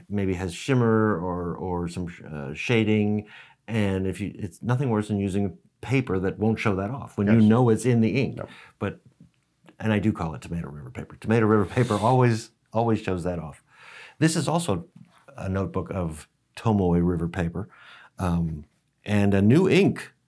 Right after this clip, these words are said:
Speaker 1: that
Speaker 2: Yes.
Speaker 1: we're just allowed to talk about as of yesterday.
Speaker 2: As of yesterday, okay.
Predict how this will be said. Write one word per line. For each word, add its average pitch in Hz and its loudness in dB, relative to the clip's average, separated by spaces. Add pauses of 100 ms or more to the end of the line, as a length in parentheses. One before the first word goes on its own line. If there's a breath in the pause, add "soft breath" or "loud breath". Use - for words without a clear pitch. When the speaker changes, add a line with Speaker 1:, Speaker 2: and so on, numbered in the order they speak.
Speaker 1:
that 107 0
Speaker 2:
Yes. 135 0
Speaker 1:
we're 113 2
just 143 0
allowed 151 2
to 143 -2
talk 143 0
about 127 -2 (580)
as 107 -2
of 101 0
yesterday. 90 -2
Speaker 2:
As 127 4
of 131 4
yesterday, 120 2
okay. 113 -4